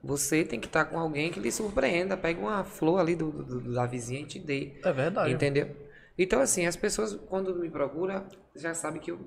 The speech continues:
Speaker 1: não, não, não é, não, isso o candomblé, não é o que o candomblé propõe. O que é que o candomblé, na, se é que o candomblé, é, prescreve algo? Ah, tem pergunta?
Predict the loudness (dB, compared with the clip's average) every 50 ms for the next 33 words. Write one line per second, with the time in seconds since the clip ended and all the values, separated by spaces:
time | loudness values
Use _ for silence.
0 | -16 -12 -8 -6 -4 -4 -4 -4 -6 -10 -12 -16 -20 _ _ _ _ _ _ _
1 | _ _ _ _ _ _ _ _ -16 -10 -8 -6 -4 -2 -2 2 4 4 4 4
2 | 4 0 -2 -2 -2 -2 0 2 0 0 0 0 0 0 0 -2 0 0 2 2
3 | 4 4 2 2 0 -2 -4 -2 0 2 4 4 4 4 2 -2 -4 -2 0 2
4 | 2 2 2 2 2 0 0 0 0 0 0 0 0 0 0 -2 -4 -12 -16 -20
5 | -20 -20 -20 -20 -20 -20 -20 -20 -20 -20 -20 _ _ _ _ _ -10 -10 0 4
6 | 8 8 8 8 6 4 2 2 2 4 4 4 4 6 6 4 4 4 4 2
7 | 0 -2 -6 -8 -6 0 4 4 6 6 4 2 -2 -4 -2 -2 -2 0 2 4
8 | 4 4 4 2 -2 -8 -16 -18 -20 -20 -20 -20 -20 -16 -6 0 2 4 6 6
9 | 6 4 4 2 2 0 0 0 -2 -4 -6 -8 -14 -20 -20 -20 -20 -20 _ _
10 | _ _ _ _ _ _ _ _ _ _ _ _ -12 -12 -12 -12 -14 -18 -20 _
11 | _ 6 8 10 10 10 8 4 2 2 4 4 4 4 4 4 4 6 6 6
12 | 6 4 0 -4 -4 -4 -4 -4 -4 -4 -6 -6 -4 -2 -2 -2 -4 -4 -8 -10
13 | -12 -14